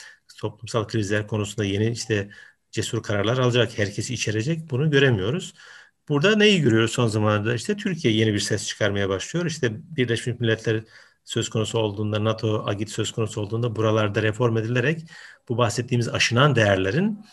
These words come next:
aslında yeniden canlandırılması ve herkesi içeren bir sistem kurulması gerektiğini ifade ediyor. Ee, geldiğimiz süreç aslında, e, Avrupa'nın geleceği için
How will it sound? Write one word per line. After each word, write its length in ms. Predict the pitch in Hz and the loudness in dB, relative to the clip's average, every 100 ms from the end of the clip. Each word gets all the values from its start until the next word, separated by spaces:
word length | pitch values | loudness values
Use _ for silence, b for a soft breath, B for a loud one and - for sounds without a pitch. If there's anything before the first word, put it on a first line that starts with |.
| B B - | B B -10
aslında 420 | 101 - 113 135 | -6 -4 0 2
yeniden 400 | 113 123 123 104 | 4 6 6 4
canlandırılması 720 | 104 101 98 95 92 101 - | 2 2 0 -2 -4 -4 2
ve 100 | 147 | 4
herkesi 500 | 107 151 151 135 - | 6 6 6 2 2
içeren 420 | 139 - 123 156 120 | -2 2 6 8 8
bir 260 | 107 - B B B B _ | 4 2 B B B B _
sistem 440 | 120 - - 147 143 | -6 -2 0 2 2
kurulması 480 | 127 104 95 - 98 | 2 0 0 -2 -2
gerektiğini 420 | 95 95 101 101 | -2 -2 -4 -4
ifade 320 | 95 101 95 | -4 -4 -4
ediyor. 240 | 156 202 208 b b b b - | -6 -8 -8 b b b b -4
Ee, 400 | 107 104 101 101 107 143 - | 0 2 0 -2 -6 -12 -6
geldiğimiz 520 | 107 117 123 151 165 160 | 2 2 4 4 4 2
süreç 420 | - 220 262 - - | 2 2 2 -4 -4
aslında, 580 | 113 - 123 123 - - - | -4 -2 2 2 0 -6 -2
e, 60 | 110 104 101 101 104 110 - _ | 0 0 0 0 -2 -4 -8 _
Avrupa'nın 420 | 123 127 127 123 107 | 0 0 2 0 2
geleceği 400 | 110 117 139 107 | 0 2 0 0
için 360 | - 240 - | -2 -6 -8